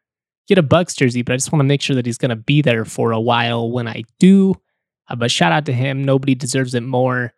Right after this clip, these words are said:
Just one of the most genuine, hardworking, good dudes that,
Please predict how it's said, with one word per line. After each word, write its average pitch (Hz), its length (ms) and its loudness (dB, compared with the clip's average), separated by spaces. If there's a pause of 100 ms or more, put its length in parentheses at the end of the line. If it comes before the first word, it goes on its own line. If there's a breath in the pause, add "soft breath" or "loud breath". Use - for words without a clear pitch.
(560)
Just - 160 -4
one 214 80 6
of 190 60 8
the 170 60 6
most 135 320 2
genuine, 127 880 0
hardworking, 113 1200 -2 (720)
good 139 280 6
dudes 120 420 2
that, 110 340 -4